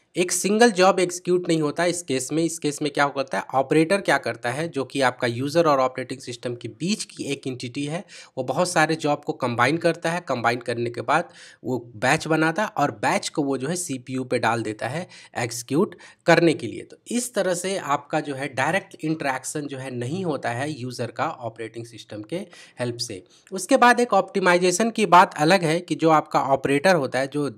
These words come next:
जब वो जॉब को कंबाइन करता है तो ये कोशिश करता है कि सिमिलर काइंड के जॉब को वो जो है एक साथ रखे,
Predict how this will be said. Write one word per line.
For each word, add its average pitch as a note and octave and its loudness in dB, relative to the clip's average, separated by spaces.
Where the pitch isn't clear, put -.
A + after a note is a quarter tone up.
जब D3 2
वो D3 4
जॉब B2+ 4
को D#3+ 2
कंबाइन C3 0
करता B2+ 0
है C3+ -6
तो F#3 0
ये A3+ 0
कोशिश E3+ 2
करता E3 2
है F3+ 2
कि F#3 -8
सिमिलर F3+ 4
काइंड F3 6
के E3 4
जॉब D3 4
को E3 4
वो D3 4
जो D3+ 0
है D#3+ 0
एक E3+ 2
साथ D#3 2
रखे, C#3+ -2